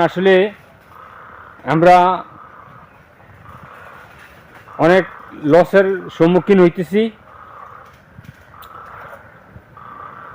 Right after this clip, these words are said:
তো বেশ দেখেন, এই যে টমেটোগুলি আমার গ্রিন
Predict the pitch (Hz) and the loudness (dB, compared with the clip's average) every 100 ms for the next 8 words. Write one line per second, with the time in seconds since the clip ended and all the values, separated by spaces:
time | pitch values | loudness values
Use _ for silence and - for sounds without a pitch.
0 | - - 147 175 165 139 165 160 156 160 | -12 -6 0 2 4 4 2 2 0 -2
1 | 165 156 160 165 165 165 180 175 165 160 | -4 0 2 4 2 2 2 4 4 2
2 | 165 - - _ - - - _ - - | 0 -8 -20 _ -20 -20 -20 _ -20 -10
3 | 123 156 | -2 0